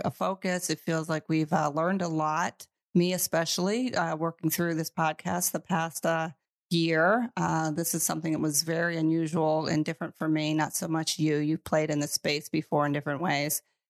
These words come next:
But I love the idea of us, you know, moving into a new year. Not that everything's going to just stop and be perfect. Uh, the pandemic continues,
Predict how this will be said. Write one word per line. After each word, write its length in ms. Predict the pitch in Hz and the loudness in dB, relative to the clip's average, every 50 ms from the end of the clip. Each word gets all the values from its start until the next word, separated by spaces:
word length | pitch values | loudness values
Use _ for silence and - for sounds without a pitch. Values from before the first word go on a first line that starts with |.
| _ _ _ _ | _ _ _ _
But 220 | - 175 175 170 170 | 2 2 2 2 2
I 180 | 170 175 170 | -2 -4 -4
love 300 | 175 175 180 180 185 180 | -4 -4 -4 -4 -2 -2
the 120 | - 185 175 | 0 0 2
idea 440 | 165 165 165 160 165 165 160 160 156 | 0 0 0 0 0 0 2 0 0
of 320 | - - 165 156 147 156 | 0 0 0 0 0 -2
us, 400 | 156 151 156 - - - - - | -2 0 0 0 0 2 2 2
you 100 | 170 165 | 2 4
know, 80 | 160 156 | 4 4
moving 380 | 156 160 165 156 165 165 156 | 4 4 2 2 0 0 0
into 340 | 156 156 151 - - 160 156 | 0 0 -2 -2 -2 0 0
a 60 | 151 | 2
new 200 | 147 151 156 165 | 2 2 2 2
year. 540 | 180 196 190 175 165 156 156 156 160 160 - _ _ _ _ _ - | 2 2 2 2 0 0 0 0 0 -2 -4 _ _ _ _ _ 0
Not 260 | 190 185 185 208 196 | 2 2 2 2 0
that 220 | - 214 202 196 185 | 0 0 0 0 0
everything's 480 | 175 175 185 196 190 202 196 180 - | -2 -2 -4 -4 -4 -4 -6 -4 -4
going 300 | - 180 180 180 175 175 | -4 -4 -2 -2 -2 -4
to 100 | 165 165 | -4 -4
just 280 | 165 175 165 160 - - | -4 -4 -6 -4 -4 -4
stop 480 | - - - 165 160 165 165 165 - | -4 -2 -2 0 0 0 -2 -2 0
and 180 | - 160 156 156 | 2 2 4 4
be 200 | 160 160 160 160 | 4 2 0 -2
perfect. 680 | 156 - - - 175 175 170 - - 139 135 135 - | -4 -4 -2 -2 -2 -2 0 0 0 0 0 0 -2
Uh, 60 | - | -6
the 140 | 151 156 165 | -6 -4 -6
pandemic 580 | 147 - 175 180 180 185 175 180 208 220 175 - | -4 -2 -2 -2 0 0 0 0 0 -2 -4 -2
continues, 800 | - 170 165 160 - 175 165 156 139 110 90 104 120 - - | 0 0 0 0 0 0 0 0 0 0 0 0 0 0 -2